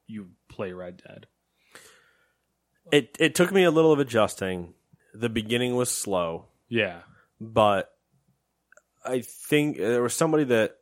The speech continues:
Speaker 2: I could find the post, but there's somebody that wrote up some stuff about how, like, the controls are so just rigid.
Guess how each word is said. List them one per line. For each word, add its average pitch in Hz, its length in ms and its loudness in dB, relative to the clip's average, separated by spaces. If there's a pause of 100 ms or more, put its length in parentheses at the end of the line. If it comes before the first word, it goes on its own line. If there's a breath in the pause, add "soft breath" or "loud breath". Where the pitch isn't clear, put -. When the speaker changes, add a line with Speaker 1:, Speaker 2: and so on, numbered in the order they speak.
(380)
Speaker 2:
I 110 80 -8
could 113 120 -8
find 156 220 0
the 101 40 -4
post, - 520 -8 (920 soft breath)
but 120 160 0
there's 113 240 0
somebody 135 600 0
that 98 440 0 (680)
wrote 110 300 0
up 98 140 0
some 101 140 -10
stuff 95 320 -4
about 92 280 -4
how, 90 500 -6 (1500)
like, 104 140 -8
the 120 80 -10
controls 160 460 -2
are 117 80 -4
so 143 260 -2
just 120 220 -6
rigid. 95 580 -4